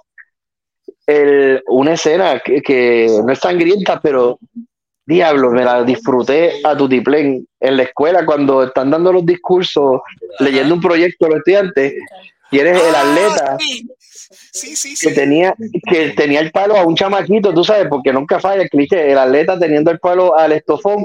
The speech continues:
Speaker 1: para que le
Speaker 2: Ajá.
Speaker 1: hiciera el proyecto.
Speaker 2: Ajá.
Speaker 1: Pues, el,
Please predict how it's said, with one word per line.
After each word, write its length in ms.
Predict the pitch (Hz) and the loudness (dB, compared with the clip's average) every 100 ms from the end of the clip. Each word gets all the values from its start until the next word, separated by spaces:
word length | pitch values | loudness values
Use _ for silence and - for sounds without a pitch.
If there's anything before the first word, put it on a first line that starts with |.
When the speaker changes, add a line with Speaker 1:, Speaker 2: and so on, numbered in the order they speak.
| - - | -8 -4
Speaker 1:
para 200 | 139 139 | -2 0
que 40 | 135 | 0
le 80 | |
Speaker 2:
Ajá. 20 | 135 | 0
Speaker 1:
hiciera 200 | 147 160 | 0 -2
el 80 | |
proyecto. 580 | 160 170 185 190 - 123 - _ _ - | 0 0 0 0 -4 -4 -10 _ _ -16
Speaker 2:
Ajá. 320 | 156 147 440 _ _ 220 _ _ - | -12 -12 -14 _ _ -20 _ _ -4
Speaker 1:
Pues, 140 | 202 - | -4 0
el, 280 | 147 135 | 0 0